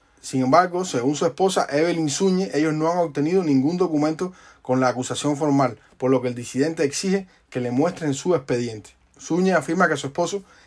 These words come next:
quiere cambiar la declaración que fue expuesta a mediados de abril en la televisión nacional,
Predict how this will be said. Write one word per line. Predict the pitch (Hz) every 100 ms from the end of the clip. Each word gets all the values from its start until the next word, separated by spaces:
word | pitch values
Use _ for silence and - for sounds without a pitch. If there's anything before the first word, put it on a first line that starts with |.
| _
quiere | - 156 170
cambiar | 151 143 165
la | 170
declaración | 151 131 123 - 156 175 -
que | 127
fue | - 147
expuesta | 143 170 165 156
a |
mediados | 123 120 147 156
de |
abril | 151 156
en | 156
la | 131
televisión | 101 110 127 151
nacional, | 151 160 151 151